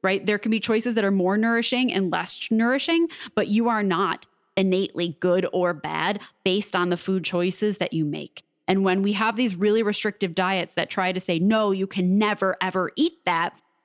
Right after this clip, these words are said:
um, it, it starts to feel, we start to feel a little guilty when we do make that choice.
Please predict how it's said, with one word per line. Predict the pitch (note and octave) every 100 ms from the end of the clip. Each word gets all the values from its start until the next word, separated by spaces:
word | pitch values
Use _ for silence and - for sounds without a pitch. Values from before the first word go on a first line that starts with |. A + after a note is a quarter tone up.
| _
um, | F3+ E3+ E3 - _ _ _ _ _
it, | - - - G3+ - _ _
it | G3+ G3
starts | B3+ B3+
to | -
feel, | G#3+ B3+ C4+
we | A3
start | A#3 A#3+
to |
feel | A3+
a |
little | G3+ F#3
guilty | D#3+ F#3 - - F#2
when | F#3+ F3+ F3+
we | F3+
do | D#3 F3+
make | F3 E3 -
that | F3 -
choice. | - D3+ F3+ B3+